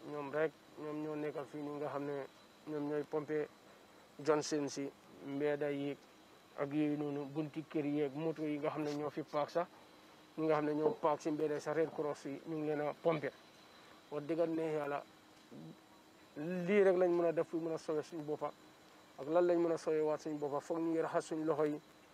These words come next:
di sol mask, always suñ génne wala always suñ xale yi, suñ doom yi suñ génne, nañ mu di fompa,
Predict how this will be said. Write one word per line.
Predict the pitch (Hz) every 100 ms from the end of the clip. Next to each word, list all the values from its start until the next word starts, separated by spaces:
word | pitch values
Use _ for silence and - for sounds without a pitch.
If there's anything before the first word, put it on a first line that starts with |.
| - - -
di | 151
sol | - 170 151
mask, | 151 143 - - - - - - - - - - - -
always | 165 175 170 -
suñ | 175 151
génne | 170 160 160 -
wala | 151 156
always | 170 170 170
suñ | 175 170
xale | 160 160
yi, | 151
suñ | - 175
doom | 156 170
yi | 165
suñ | - 165
génne, | 147 160 151 143 - - - - - 147
nañ | 156
mu | 160 156
di | 151
fompa, | - 151 147